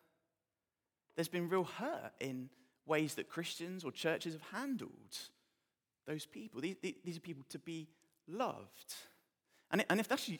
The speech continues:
if that's you, if you've had your fingers burnt by churches or Christians, then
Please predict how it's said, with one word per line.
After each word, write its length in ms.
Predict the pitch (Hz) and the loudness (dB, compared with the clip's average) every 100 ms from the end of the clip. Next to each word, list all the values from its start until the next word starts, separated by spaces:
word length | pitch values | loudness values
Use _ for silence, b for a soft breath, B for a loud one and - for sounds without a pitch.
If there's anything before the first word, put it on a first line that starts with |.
| - | -2
if 140 | - | 4
that's 220 | 277 - | 4 4
you, 160 | 233 262 | 4 6
if 140 | 156 | 8
you've 120 | 220 | 6
had 160 | 220 220 | 4 4
your 100 | 196 | 4
fingers 320 | - 202 175 | 2 2 2
burnt 440 | 143 185 233 220 - | 2 2 2 0 4
by 360 | 127 117 117 - b b b | 4 4 -2 -8 b b b
churches 360 | 139 104 135 | 2 2 0
or 80 | 139 | -4
Christians, 500 | - 160 - 113 113 | -4 -6 -4 -6 -2
then 160 | 143 | -2